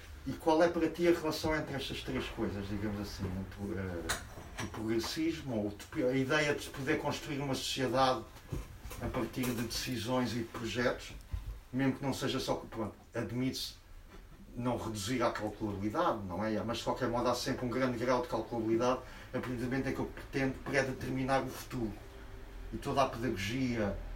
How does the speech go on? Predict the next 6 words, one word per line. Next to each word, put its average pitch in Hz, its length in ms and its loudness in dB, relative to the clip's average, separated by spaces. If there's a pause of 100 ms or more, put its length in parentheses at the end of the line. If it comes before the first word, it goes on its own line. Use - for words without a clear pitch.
(220)
toda 113 260 2
a, 98 1300 -2
a - 20 -4
utopia 123 580 -2
no 104 120 0
sentido, 101 500 -2